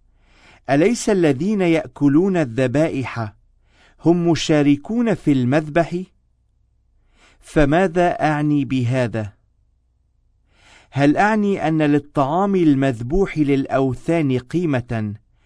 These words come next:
أو أن للوثن قيمة؟ لا، بل ما أعنيه هو أن ما يضحي به هؤلاء الناس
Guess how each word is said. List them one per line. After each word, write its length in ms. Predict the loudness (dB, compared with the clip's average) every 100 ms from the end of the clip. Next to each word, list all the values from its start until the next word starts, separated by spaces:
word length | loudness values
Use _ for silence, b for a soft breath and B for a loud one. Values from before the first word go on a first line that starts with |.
| b b b b 0
أو 220 | 2 2 0
أن 280 | -2 0
للوثن 840 | 0 0 0 0 0 -2 -2 -2 -2
قيمة؟ 720 | -2 0 0 -2 -4 -6 -6 -12 _ _ _ _ _ _ _ _ -6
لا، 380 | 0 0 0 -6 _ _ _ b b b b
بل 300 | -4 0 2
ما 260 | 2 0 0
أعنيه 680 | 0 -2 -2 -2 -2 -2
هو 200 | 0 0
أن 360 | 0 0 0 0
ما 180 | 0 0
يضحي 760 | 0 -2 -2 -4 -6 -6 -4
به 420 | -4 -4 0 0 0
هؤلاء 640 | -2 -2 0 0 0 -2
الناس 500 | -4 -2 -2 -4 -6